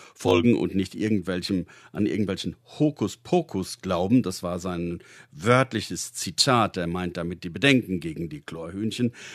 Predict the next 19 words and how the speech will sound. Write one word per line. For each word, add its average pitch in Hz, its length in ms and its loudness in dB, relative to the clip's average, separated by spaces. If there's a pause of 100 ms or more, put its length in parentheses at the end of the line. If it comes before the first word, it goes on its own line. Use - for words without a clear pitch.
(140)
Also 101 200 0
das 151 240 4
sind 127 240 2
natürlich 90 540 -2
Themen, 123 600 4 (340)
äh, - 80 -12
wo, 98 1000 0
wenn 101 220 0
die 82 120 -8
Briten 143 480 6
das - 240 -4
zulassen, 80 800 0
die 101 300 -4
E - 40 -2
U 127 160 -4
sofort 107 440 -2
den 90 140 0
Markt 90 280 -2
für 92 400 -4